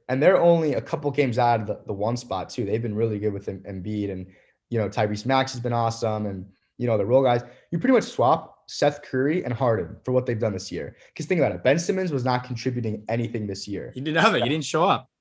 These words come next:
Speaker 2: except he just re-,
Speaker 1: Nothing.
Speaker 2: refused to jump in that defensive, uh, that
Speaker 1: Right.
Speaker 2: defensive drill. <laughs>
Speaker 1: And to me, this is the biggest thing of it all. Embiid, it, like, he's a killer and he wants to win. And I think, I don't, I would be surprised if Harden and Embiid didn't get along. I think Harden
Speaker 2: Well,
Speaker 1: deep down,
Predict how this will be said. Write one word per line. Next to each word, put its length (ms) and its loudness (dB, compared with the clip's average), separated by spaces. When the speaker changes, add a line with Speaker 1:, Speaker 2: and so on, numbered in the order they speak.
Speaker 2:
except 320 -4
he 100 -2
just 220 -4
re-, 80 0
Speaker 1:
Nothing. 160 -8
Speaker 2:
refused 320 -4
to 80 -4
jump 300 0
in 80 -2
that 160 -2
defensive, 600 -6
uh, 460 -2
that 60 -4
Speaker 1:
Right. 80 -6
Speaker 2:
defensive 360 -4
drill. 280 -8
<laughs> 80 -12
Speaker 1:
And 180 0
to 100 -8
me, 260 0
this 220 -2
is 80 -10
the 60 -2
biggest 380 -4
thing 140 -4
of 100 -6
it 80 -6
all. 400 -8
Embiid, 580 2
it, 280 2
like, 220 2
he's 200 0
a 40 0
killer 360 4
and 80 0
he 100 0
wants 260 -2
to 100 -4
win. 440 -6
And 100 2
I 120 4
think, 460 0
I 100 4
don't, 140 2
I 120 6
would 120 6
be 80 -2
surprised 600 2
if 80 -6
Harden 400 0
and 160 -6
Embiid 240 -4
didn't 220 -2
get 160 -2
along. 320 -6
I 80 2
think 220 0
Harden 320 6
Speaker 2:
Well, 260 8
Speaker 1:
deep 80 -16
down, 100 -20